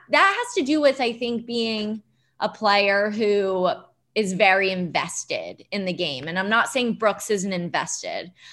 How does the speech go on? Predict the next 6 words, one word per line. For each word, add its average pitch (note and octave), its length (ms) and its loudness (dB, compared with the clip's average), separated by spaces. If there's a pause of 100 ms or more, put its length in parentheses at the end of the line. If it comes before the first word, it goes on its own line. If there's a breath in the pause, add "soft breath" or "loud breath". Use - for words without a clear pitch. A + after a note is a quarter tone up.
(160 loud breath)
I'm A3+ 140 0
just A#3 240 -2
saying A3 280 -2
that G3 280 0
the, G#3 420 -4 (1300 soft breath)
p-, B3+ 80 -14